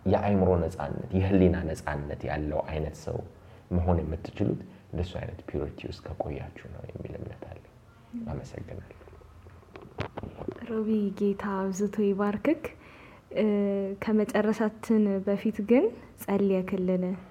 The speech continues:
Speaker 2: እንድንጨርስ እንፈልጋለን። ለእኛም ለአድማጮቻችንም እግዚአብሔር በዚህ ቅድስና እንዲባርከን፣ እ፣ መረጋጋት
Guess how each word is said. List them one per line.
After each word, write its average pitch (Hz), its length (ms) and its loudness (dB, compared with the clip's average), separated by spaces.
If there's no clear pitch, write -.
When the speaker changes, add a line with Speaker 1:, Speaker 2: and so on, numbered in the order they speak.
Speaker 2:
እንድንጨርስ 190 580 -2
እንፈልጋለን። 185 760 -2
ለእኛም 196 400 2
ለአድማጮቻችንም 196 1000 2
እግዚአብሔር 196 440 4
በዚህ 190 340 4
ቅድስና 180 560 0
እንዲባርከን፣ 180 800 -2
እ፣ 165 140 0
መረጋጋት 196 760 6